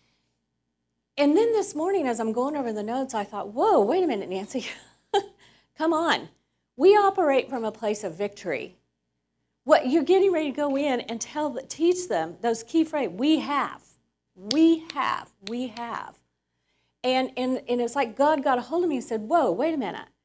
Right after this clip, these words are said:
Satan is not the victor here. I am. I am the victor here. So stand in what you have. Recognize this for what it is.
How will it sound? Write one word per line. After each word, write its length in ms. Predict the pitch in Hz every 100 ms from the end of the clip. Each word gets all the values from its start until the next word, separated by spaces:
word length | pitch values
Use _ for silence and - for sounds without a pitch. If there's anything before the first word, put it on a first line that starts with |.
| _
Satan 500 | - - 381 403 349 370
is 180 | 247 208
not 320 | 233 247 - -
the 140 | 196
victor 400 | 196 240 240 247
here. 360 | 226 170 - - _ _ _
I 160 | 208 214
am. 300 | 185 151 165 _ _ _ _ _ _ _ _ _ _ _ _ _ _ -
I 160 | 247
am 200 | 262 262
the 80 | 240
victor 360 | 208 196 - 190
here. 260 | 185 151 - _ -
So 160 | 262
stand 560 | 247 - - 311 339 359
in 260 | 294 214
what 280 | 208 247 262 _
you 280 | 185 185 214
have. 880 | 180 208 196 165 120 151 202 - - _ _ -
Recognize 920 | 208 240 302 - 320 269 220 220 220
this 400 | 208 196 196 - _ _ _
for 140 | 214
what 460 | 180 208 202 202 -
it 220 | - 180 -
is. 640 | 170 143 135 139 175 180